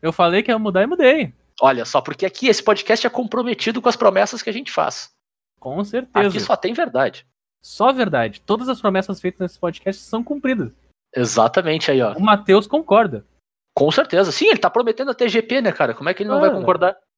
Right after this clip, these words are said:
Speaker 1: ele vai aparecer lá, não tem como não concordar.
Speaker 2: Sim. Qual que é o handle novo, então, Bernardo?
Speaker 1: Nova tag é B N R underline M T G.
Speaker 2: Olha aí, o cara especializado em Magic, agora até no nome, cara.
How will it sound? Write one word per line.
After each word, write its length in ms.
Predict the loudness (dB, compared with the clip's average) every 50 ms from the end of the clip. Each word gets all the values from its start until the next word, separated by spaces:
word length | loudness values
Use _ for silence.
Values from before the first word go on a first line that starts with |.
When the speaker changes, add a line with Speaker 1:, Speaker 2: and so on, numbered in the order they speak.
| _ _ _ _
Speaker 1:
ele 140 | -8 -6 -2
vai 120 | -2 -2
aparecer 460 | 0 0 0 0 0 -2 -2 -2 0
lá, 240 | 0 2 2 2 2
não 120 | 2 0 -4
tem 160 | -4 -8 -8
como 180 | -6 -6 -6
não 100 | -6 -6
concordar. 460 | -8 -10 -6 -6 -4 -4 -4 -8 -10 -12 _ _ _ _ _ _ _ _ _
Speaker 2:
Sim. 400 | -6 -4 -2 -2 -2 -4 -6 -12 _ _ _ _ _ _ _ _ _
Qual 160 | 2 2 2 4
que 100 | 4 2
é 40 |
o 20 | 2
handle 280 | 4 2 0 -2 -4 -6
novo, 180 | -6 -10 -12 -14
então, 440 | -16 -8 -4 -4 -4 -4 -4 -8 -14 _ _ _ _ _ _
Bernardo? 440 | -8 -4 -2 0 0 0 -2 -6 -14 _ _ _ _ _
Speaker 1:
Nova 280 | 0 2 2 2 2 0
tag 440 | 2 4 4 4 4 2 0 0
é 240 | 0 0 0 -2 -6 -12
B 420 | -16 -4 0 2 4 4 2 0 -2 0
N 480 | 0 0 0 0 -2 -6 -6 -6 -8 _
R 540 | -4 -2 0 0 0 0 -2 -4 -6 -8 -10 _ _
underline 640 | -2 -2 0 0 0 0 2 2 2 2 2 2 0
M 160 | 0 -2 -2
T 140 | -4 -4 -4
G. 260 | -2 -4 -4 -4 -6 -10 _ _ _ _ _ _ _ _ _ _ _ _
Speaker 2:
Olha 260 | 2 2 2 4 2 2
aí, 280 | 2 2 2 2 0 0
o 60 | -2
cara 260 | 0 0 2 2 0
especializado 840 | -2 -4 -6 -6 -6 -4 -2 -2 -2 -2 -2 0 2 2 2 0
em 20 | -2
Magic, 360 | -2 -2 -2 -2 -2 -4 -8
agora 320 | -4 -2 0 0 0 -2 -4 _ _ _ _ _
até 380 | 0 0 0 0 _ 2 2 2
no 80 | 2
nome, 300 | 2 2 2 2 0 -2
cara. 180 | -8 -14 -16